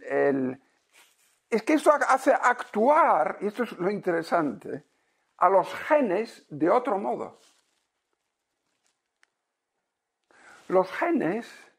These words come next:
actúan dependiendo de tu estilo de vida.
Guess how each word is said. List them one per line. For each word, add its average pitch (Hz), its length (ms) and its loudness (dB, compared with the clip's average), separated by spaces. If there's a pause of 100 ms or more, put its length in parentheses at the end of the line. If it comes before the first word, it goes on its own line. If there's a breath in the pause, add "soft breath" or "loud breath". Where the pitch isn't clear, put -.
(600 soft breath)
actúan 214 880 -2 (540)
dependiendo 190 640 0
de 196 380 -2
tu 233 240 -4
estilo 240 560 -6
de 220 140 -4
vida. 208 300 -12